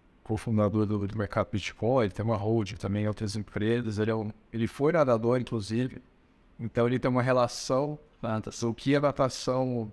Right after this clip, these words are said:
Speaker 1: é, entregou ele, como ele, é, a construção dele como pessoa, e hoje ele é um baita de um, de um empresário, então ele tem uma, uma visão muito bacana também do lado do esporte e do lado empresarial. Acho que ele ser uma pessoa que poderia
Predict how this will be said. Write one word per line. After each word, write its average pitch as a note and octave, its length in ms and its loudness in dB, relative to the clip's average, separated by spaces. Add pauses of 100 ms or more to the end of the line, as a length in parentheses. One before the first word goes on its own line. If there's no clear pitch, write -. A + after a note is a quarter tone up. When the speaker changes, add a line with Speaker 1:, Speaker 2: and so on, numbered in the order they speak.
Speaker 1:
é, A2 260 0
entregou A#2 580 2
ele, A#2 480 2 (220)
como B2 220 2
ele, A#2 280 2 (160)
é, G#2 200 -6 (460)
a - 200 -20
construção B2 680 0
dele A#2+ 220 4
como A#2+ 220 -2
pessoa, C3 760 0
e A#2+ 100 0
hoje A#2+ 300 2
ele A2+ 360 0 (340)
é A#2 40 -8
um A2+ 60 -4
baita A2+ 360 4
de A2 100 0
um, A2 140 -2
de A2 100 -2
um A2 60 2
empresário, A2 680 2
então A2 260 -2
ele A2 120 0
tem A2+ 140 -4
uma, A2 280 -2 (640)
uma A2 140 4
visão A2 260 0
muito A2 240 -2
bacana A2+ 460 2
também G#2+ 400 0
do G#2 140 -2
lado G#2 240 0
do G#2+ 60 -12
esporte A2 680 0
e A2 160 2
do A2 160 0
lado G#2+ 220 2
empresarial. G#2+ 640 0
Acho - 140 -6
que A2 80 0
ele G#2 100 0
ser - 160 0
uma G2+ 200 -4
pessoa G#2+ 500 0
que - 500 -20
poderia G#2+ 440 2